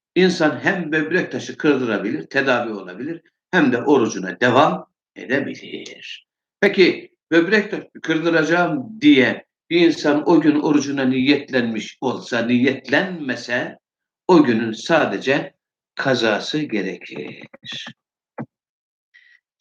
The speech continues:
Şeker hastalarını ilgilendiren başka bir sual. Nedir şeker hastası? Biliyorsun şeker hastalığı hepimizin malumu. Yani, e, bitmez, tükenmez, yaşatmaz, öldürmez bir hastalık.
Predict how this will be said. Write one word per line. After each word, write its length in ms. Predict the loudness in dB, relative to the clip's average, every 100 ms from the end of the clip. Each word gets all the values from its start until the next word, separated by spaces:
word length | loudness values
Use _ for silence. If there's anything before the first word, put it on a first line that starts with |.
| -2
Şeker 220 | 2 2
hastalarını 680 | 2 -2 0 0 2 0 -2
ilgilendiren 960 | -2 0 2 2 2 2 2 0 0 -6 _ _ _ _ -2
başka 440 | 0 0 0 0
bir 120 | 0 -2
sual. 480 | -4 -4 -2 -4 -6 -16 _ _ _ _ _ _ _ -16 -14 -8 -2
Nedir 220 | 2 2
şeker 340 | 2 0 0
hastası? 640 | -2 -4 -8 -10 -6 -4 -2
Biliyorsun 340 | -2 -2 -4
şeker 280 | -4 -2 -2
hastalığı 340 | -4 -6 -4
hepimizin 460 | -2 -4 -6 -8 -4
malumu. 480 | 0 0 0 -4 -8 _ _ -2
Yani, 360 | 0 2 -2 -10 _ _ _ _ _
e, 220 | -10 -8 -10
bitmez, 600 | -14 0 0 2 -2 -2
tükenmez, 640 | -4 -2 -2 0 -2 2
yaşatmaz, 500 | 0 0 -8 -6 -6 0
öldürmez 540 | 2 2 -2 2 2
bir 60 | 2
hastalık. 520 | -2 -2 -8 -8 -16